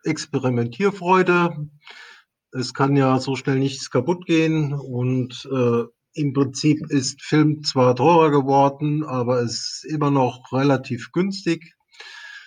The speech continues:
Ähm, bleibt nur zu hoffen, dass uns noch die Fotopapiere lange erhalten bleiben.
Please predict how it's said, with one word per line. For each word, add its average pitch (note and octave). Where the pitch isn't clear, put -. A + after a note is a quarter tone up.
Ähm, C3+
bleibt C#3
nur C#3+
zu C#3
hoffen, D#3
dass C3+
uns -
noch B2+
die B2
Fotopapiere D3
lange C3+
erhalten B2
bleiben. B2